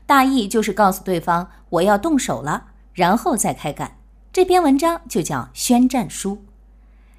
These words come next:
在历史上，我国也发过不少宣战书，最著名的莫过于慈禧太后的万国宣战书，而最让人感慨的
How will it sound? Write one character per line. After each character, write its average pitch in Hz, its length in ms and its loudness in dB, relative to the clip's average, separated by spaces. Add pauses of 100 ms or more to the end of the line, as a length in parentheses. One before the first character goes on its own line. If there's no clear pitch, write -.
(100)
在 370 140 0
历 381 160 2
史 208 140 -4
上， 226 360 -2
我 220 160 4
国 220 180 2
也 320 160 2
发 240 220 2
过 240 160 0
不 285 200 0
少 139 220 -4
宣 - 240 -2
战 170 180 -2
书， 170 300 -8 (360)
最 403 200 2
著 330 160 0
名 220 160 4
的 220 200 0
莫 226 120 2
过 208 160 0
于 175 100 0
慈 202 220 -4
禧 247 140 -6
太 180 180 -6
后 170 220 -4
的 147 240 -8
万 294 240 0
国 160 220 -2
宣 190 220 -2
战 156 180 -4
书， 127 260 -12 (400)
而 175 120 0
最 247 140 2
让 208 160 0
人 202 140 -2
感 180 200 -2
慨 180 240 -10
的 - 180 -16